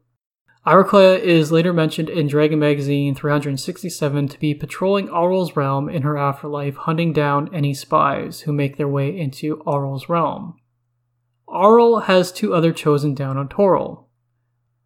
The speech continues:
Artist Cimber, who can be found in Tomb of Annihilation, the fifth edition module, who is the current holder of the Wi-, Ring of Winter,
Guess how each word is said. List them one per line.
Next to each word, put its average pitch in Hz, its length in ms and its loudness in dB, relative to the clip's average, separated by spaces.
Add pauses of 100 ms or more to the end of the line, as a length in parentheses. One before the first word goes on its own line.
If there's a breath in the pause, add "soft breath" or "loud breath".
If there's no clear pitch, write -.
(280)
Artist 185 400 2
Cimber, 185 340 4
who 180 80 2
can 175 80 -2
be 165 80 0
found 165 320 2
in 151 180 0
Tomb 165 220 -2
of 147 140 0
Annihilation, 160 920 0 (240 loud breath)
the - 60 -20
fifth - 240 0
edition 151 320 0
module, 147 560 -2 (200)
who 156 100 -2
is 143 120 0
the 156 60 -8
current 151 300 -4
holder 151 240 -2
of 139 80 0
the 139 80 -2
Wi-, 139 260 -4
Ring 156 240 0
of 143 80 0
Winter, 143 560 -4